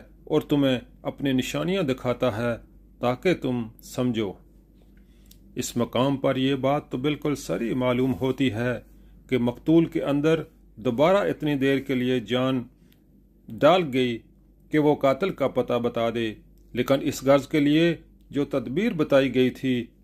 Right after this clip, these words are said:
یعنی لاش کو اس کے ایک حصے سے ضرب لگاؤ، اس کے الفاظ میں کچھ ابہام محسوس ہوتا ہے، تاہم اس کا قریب ترین مفہوم وہی ہے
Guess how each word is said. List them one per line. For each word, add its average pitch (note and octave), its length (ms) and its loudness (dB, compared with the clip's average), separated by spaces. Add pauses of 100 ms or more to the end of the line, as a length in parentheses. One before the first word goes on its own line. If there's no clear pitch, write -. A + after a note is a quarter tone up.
یعنی C3+ 600 0 (320)
لاش C#3 440 2
کو C#3+ 180 0 (520)
اس - 200 -2
کے E3 120 0
ایک F#3 280 2 (140)
حصے F3+ 280 0
سے D#3 180 0
ضرب C3 260 2
لگاؤ، B2+ 380 4 (400)
اس - 160 -6
کے - 140 -4
الفاظ C3+ 500 0
میں B2+ 180 0
کچھ - 300 -6 (280)
ابہام C#3 480 -2
محسوس B2+ 460 0
ہوتا B2+ 280 0
ہے، A#2 220 0 (520)
تاہم C#3 440 -2 (300)
اس B2+ 180 -6
کا C#3 160 -2
قریب F3 420 -2
ترین D3+ 180 2
مفہوم C#3 600 0 (320)
وہی D#3+ 320 4
ہے B2+ 200 2